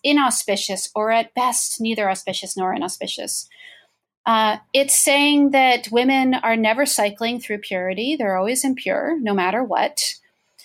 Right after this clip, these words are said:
Um, and then, you know, if you think back to chapter three, which is about the aesthetics of disgust, uh, there's this idea that even the most nubile, young, beautiful, sexy woman is actually disgusting.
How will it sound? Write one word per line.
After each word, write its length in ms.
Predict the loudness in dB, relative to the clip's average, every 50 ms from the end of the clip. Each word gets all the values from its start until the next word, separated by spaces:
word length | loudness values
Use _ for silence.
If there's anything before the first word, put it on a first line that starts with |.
| -20 -20 -20 -20 -20 _ _ 0
Um, 280 | 2 2 2 2 0 0 0
and 160 | 4 4 6
then, 220 | 6 6 4 4
you 100 | 4 4
know, 100 | 4 4
if 140 | 4 2 2
you 240 | 0 0 0 -2 -6 -10 _ -2
think 240 | 0 0 0 0 0
back 240 | 0 0 0 -2
to 80 | -4 -4
chapter 340 | -2 -2 -2 -2 -2 -4 -8
three, 300 | -6 -2 0 0 2 0
which 180 | 0 -2 -4
is 140 | -4 -4 -4
about 400 | -2 0 2 2 2 0 -2 -2
the 280 | -2 0 0 0 0 -2
aesthetics 520 | -4 -4 -2 -2 0 0 0 0 -2 -4
of 100 | -4 -6
disgust, 880 | -6 -4 -4 -4 0 2 2 4 4 2 2 0 -2 -2 -2 -4 -6 -12 _ _ -20 -20 -20 -20 _ _ _ -4
uh, 280 | 0 0 2 2 0 0 2
there's 320 | 2 4 4 4 2 2
this 160 | 0 0 2 2
idea 520 | 2 2 0 -2 -2 0 2 2 2 2 2
that 240 | 2 2 2 0 -4 _ _ -4
even 760 | -2 0 2 2 4 4 4 4 4 2 0 0 -2 -4 -6 _
the 60 | -4
most 360 | -2 0 0 0 -2 -4 -4 -2
nubile, 640 | -2 0 0 0 0 2 2 4 4 4 4 4
young, 500 | 2 2 2 2 2 2 0 -2 -4 -4
beautiful, 840 | -4 -2 -2 -2 -2 -4 -2 -2 0 2 2 2 0 0 -2 -2 -4
sexy 460 | -4 -2 0 0 0 0 0 -2 0
woman 580 | 2 2 4 4 4 4 2 2 0 0 -2 -4 -4 _
is 680 | 0 2 4 4 2 2 0 0 0 0 -2 -4 -6 _ _ _ _ _ _ _ _ _ _ _
actually 400 | -2 -2 -2 -2 -2 -2 -2 -2
disgusting. 720 | -2 -2 -2 -2 -4 -4 -4 -6 -6 -6 -8 -10 -10 -14